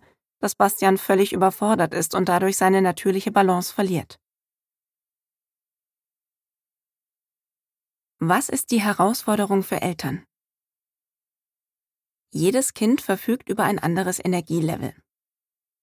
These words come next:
Manche Kinder toben den ganzen Tag herum und selbst am Esstisch fällt es ihnen schwer, still zu sitzen.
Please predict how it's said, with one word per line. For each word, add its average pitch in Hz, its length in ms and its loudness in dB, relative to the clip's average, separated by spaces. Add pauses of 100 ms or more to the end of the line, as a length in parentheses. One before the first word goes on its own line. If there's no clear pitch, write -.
(140)
Manche 165 360 0
Kinder 202 340 0
toben 202 360 2
den 170 180 -2
ganzen 165 320 -2
Tag 196 240 -2
herum 220 340 4
und 269 220 4
selbst - 280 0
am 233 100 4
Esstisch - 460 -2
fällt 226 200 -2
es 240 100 -6
ihnen 208 240 2
schwer, 196 300 -2
still 208 280 0
zu 170 160 -4
sitzen. - 440 -6